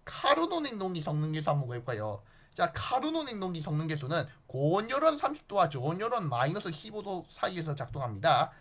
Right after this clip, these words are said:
따라서 씨오피, 씨알이라고 하는 녀석은 바로 이때 <clears throat> 카르노 열기관이 한 일은 모두 카르노 냉동기에 공급한다고 하잖아.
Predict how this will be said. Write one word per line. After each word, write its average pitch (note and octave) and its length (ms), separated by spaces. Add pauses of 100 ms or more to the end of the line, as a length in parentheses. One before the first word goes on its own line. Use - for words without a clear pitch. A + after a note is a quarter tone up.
(120)
따라서 D#3+ 320
씨오피, G#3 640 (460)
씨알이라고 G#3 1160
하는 D3 160
녀석은 B2+ 540 (280)
바로 D#3 420 (1000)
이때 D4 680 (680)
<clears throat> - 920
카르노 E4 540
열기관이 A3 520
한 A3+ 300
일은 D3+ 500
모두 F3+ 520
카르노 D#4 480
냉동기에 E3 440
공급한다고 E3+ 540
하잖아. C3 400